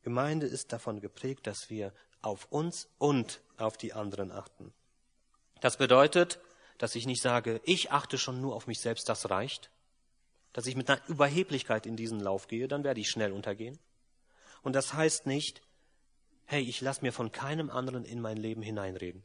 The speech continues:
Welches Recht nimmst du dir heraus, irgendetwas über mein Leben, in mein Leben hineinzusagen? Beides funktioniert nicht in einer Mannschaft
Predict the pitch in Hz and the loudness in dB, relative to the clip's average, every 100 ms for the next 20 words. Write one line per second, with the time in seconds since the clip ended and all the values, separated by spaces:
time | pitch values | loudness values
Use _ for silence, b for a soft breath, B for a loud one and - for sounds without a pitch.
0 | b b - 123 131 - 139 - 117 110 | b b -4 -2 -2 0 0 0 -4 -4
1 | - - 170 202 196 180 180 170 113 92 | -10 -2 2 6 6 6 4 4 4 2
2 | - - b b b _ - 175 196 175 | -6 -12 b b b _ 0 4 6 4
3 | 143 - 156 120 117 107 117 139 165 156 | 0 -2 -4 -2 -2 0 0 0 -2 -2
4 | 160 147 - 151 180 170 165 160 151 147 | -2 -2 -2 -2 0 2 2 2 0 -2
5 | 135 123 98 - - - - - b b | -4 -4 -6 -8 -14 -18 -20 -20 b b
6 | b _ 151 185 190 - 151 - 139 143 | b _ 2 4 2 0 -2 -2 -2 -2
7 | 143 127 127 110 - - b b b b | -4 -4 -4 -4 -10 -16 b b b b
8 | b _ - 120 - 107 104 101 92 - | b _ -6 -4 -2 -2 -2 -2 -4 -8
9 | - - | -10 -20